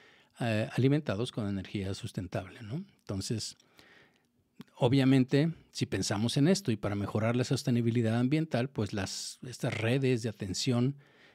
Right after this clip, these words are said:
y, y estos almacenamientos, pues deberían de ser, eh, deberíamos pedir, básicamente, investigar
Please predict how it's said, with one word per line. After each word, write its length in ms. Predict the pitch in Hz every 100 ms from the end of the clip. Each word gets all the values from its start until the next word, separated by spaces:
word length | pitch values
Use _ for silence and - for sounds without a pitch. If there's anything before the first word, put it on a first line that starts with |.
| _ -
y, 300 | 117 104 - 117
y 80 |
estos 280 | 117 - 127
almacenamientos, 1040 | 120 113 110 127 110 120 139 131 - 143 -
pues 220 | 117 101
deberían 380 | 104 101 110 117
de 120 | 117
ser, 500 | - 113 113 117 - _
eh, 720 | 160 107 98 98 95 92 90 90 _ _ _ _ - _ _ _ _ _ _ _ 180
deberíamos 840 | - - 151 110 104 107 120 127 -
pedir, 680 | - 104 98 151 147 143 - _ _
básicamente, 840 | 117 107 143 135 117 107 104 113 127
investigar 920 | 117 110 107 - - 104 107 110 147